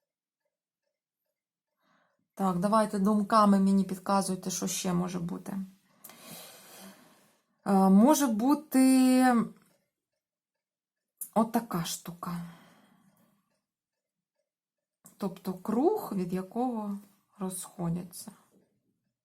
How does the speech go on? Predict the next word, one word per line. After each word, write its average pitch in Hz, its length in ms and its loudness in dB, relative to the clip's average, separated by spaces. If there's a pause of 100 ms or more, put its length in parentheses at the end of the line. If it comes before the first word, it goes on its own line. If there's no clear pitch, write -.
(2250)
Подивіться, 196 840 -4